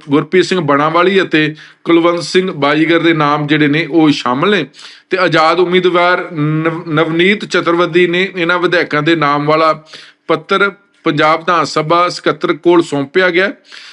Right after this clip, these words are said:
ਤੇ ਅੱਜ ਇਹਨਾਂ ਵਿਧਾਇਕਾਂ ਨੇ ਕਿਸੇ ਵੀ ਆਜ਼ਾਦ ਉਮੀਦਵਾਰ ਦੇ ਨਾਮ ਦੀ ਤੀਤ ਕਰਨ ਤੋਂ ਸਪਸ਼ਟ ਇਨਕਾਰ ਕਰ ਦਿੱਤਾ ਤੇ ਇਹਨਾਂ ਨੇ ਆਪਣੇ ਸੁਪਰੀਮੋ ਔਰ ਮੁੱਖ ਮੰਤਰੀ ਭਗਵੰਤ ਮਾਨ, ਸੂਬਾ ਪ੍ਰਧਾਨ ਅਮਨ ਅਰੋੜਾ ਨੂੰ ਵੀ ਇਹਨਾਂ ਦਸਾਂ ਜਾਣਿਆਂ ਨੇ ਟੈਲੀਫੋਨ ਕਰਕੇ ਕਹਿ ਦਿੱਤਾ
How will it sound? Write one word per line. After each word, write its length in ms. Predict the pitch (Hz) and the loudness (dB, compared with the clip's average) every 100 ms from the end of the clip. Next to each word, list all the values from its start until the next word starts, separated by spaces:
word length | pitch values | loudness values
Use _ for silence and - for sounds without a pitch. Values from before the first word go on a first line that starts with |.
| - | -10
ਤੇ 80 | 202 170 170 | -4 0 0
ਅੱਜ 120 | 254 | 2
ਇਹਨਾਂ 280 | 202 196 196 | 0 0 0
ਵਿਧਾਇਕਾਂ 460 | 185 185 - 175 | 0 0 0 -2
ਨੇ 100 | 180 | -2
ਕਿਸੇ 360 | 160 185 175 214 | -2 -2 2 0
ਵੀ 120 | 220 | 2
ਆਜ਼ਾਦ 400 | 190 160 156 165 | 0 2 2 2
ਉਮੀਦਵਾਰ 460 | 165 170 170 160 160 | 0 0 2 2 2
ਦੇ 140 | 170 | 0
ਨਾਮ 380 | 156 143 147 147 | 0 0 -2 0
ਦੀ 240 | 160 165 - - - _ - | 2 2 -2 -18 -20 _ -2
ਤੀਤ 280 | 180 202 | 0 2
ਕਰਨ 300 | 196 185 170 | 0 -2 -2
ਤੋਂ 180 | 151 175 | 0 0
ਸਪਸ਼ਟ 440 | 165 - 175 175 185 | -2 -2 -2 0 -4
ਇਨਕਾਰ 340 | 156 147 135 | 0 0 0
ਕਰ 160 | 135 143 | -2 -2
ਦਿੱਤਾ 380 | 156 156 202 - _ - | -2 -2 -2 -4 _ -6
ਤੇ 80 | 170 | -2
ਇਹਨਾਂ 220 | 175 185 | 0 0
ਨੇ 100 | 180 | 0
ਆਪਣੇ 320 | 156 - 165 | -2 -2 -4
ਸੁਪਰੀਮੋ 640 | 165 147 151 165 170 175 175 - - - - - | -4 -4 -2 -2 -2 -4 -6 -14 -20 -20 -20 -2
ਔਰ 180 | 156 156 | 0 2
ਮੁੱਖ 260 | 156 151 | 0 -2
ਮੰਤਰੀ 240 | 170 165 165 | -2 -2 -2
ਭਗਵੰਤ 340 | 175 151 139 156 | 0 0 0 0
ਮਾਨ, 240 | 165 160 | 0 -2
ਸੂਬਾ 260 | 151 143 156 | -2 0 0
ਪ੍ਰਧਾਨ 520 | 156 156 151 151 151 - - - | -2 0 0 0 -4 -14 -20 -6
ਅਮਨ 200 | 165 196 | -2 2
ਅਰੋੜਾ 320 | 185 170 165 | 4 4 4
ਨੂੰ 100 | 165 | 2
ਵੀ 180 | 165 185 180 | 0 -2 0
ਇਹਨਾਂ 220 | 165 165 | 0 2
ਦਸਾਂ 320 | 160 156 196 | 0 0 0
ਜਾਣਿਆਂ 300 | 170 156 156 | 2 2 0
ਨੇ 60 | 156 | 0
ਟੈਲੀਫੋਨ 500 | 151 156 151 160 156 | 0 0 -2 -4 -2
ਕਰਕੇ 400 | 156 139 156 156 | -2 -2 -2 -2
ਕਹਿ 200 | 151 147 | 0 0
ਦਿੱਤਾ 340 | 147 151 175 | -2 -2 -4